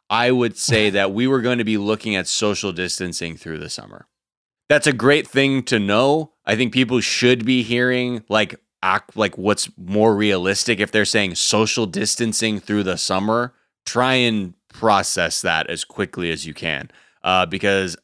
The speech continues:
Speaker 1: I've, I've found that the quicker you can accept a situation, uh, the easier it is to move forward than to resist it the entire time, uh, which will lead to a lot of friction and therefore undue stress. Uh, but yeah, it's just,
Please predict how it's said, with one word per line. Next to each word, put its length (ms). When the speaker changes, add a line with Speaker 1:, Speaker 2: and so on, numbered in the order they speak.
Speaker 1:
I've, 300
I've 180
found 320
that 180
the 60
quicker 340
you 160
can 160
accept 440
a 40
situation, 720
uh, 300
the 200
easier 300
it 80
is 140
to 80
move 240
forward 400
than 160
to 120
resist 480
it 140
the 100
entire 380
time, 380
uh, 140
which 180
will 100
lead 160
to 80
a 20
lot 180
of 80
friction 640
and 160
therefore 500
undue 320
stress. 480
Uh, 260
but 260
yeah, 220
it's 200
just, 320